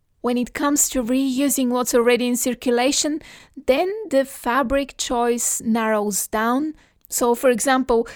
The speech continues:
we have mostly cotton men's button-up shirts, cotton t-shirts, which unfortunately nowadays get more and more blend of cotton and polyester for cheaper production. When we talk about sweater material, for example,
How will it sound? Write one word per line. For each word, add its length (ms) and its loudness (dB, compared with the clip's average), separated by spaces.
we 140 0
have 200 0
mostly 460 2
cotton 500 -6
men's 400 -2
button-up 460 -2
shirts, 640 -4
cotton 440 0
t-shirts, 1080 0
which 680 -4
unfortunately 840 -2
nowadays 760 0
get 300 -10
more 540 0
and 200 -2
more 300 0
blend 640 -4
of 240 -6
cotton 400 -2
and 180 -6
polyester 720 -2
for 160 -10
cheaper 380 -6
production. 680 -2
When 300 -2
we 140 0
talk 380 0
about 320 2
sweater 580 -2
material, 500 0
for 180 0
example, 580 -2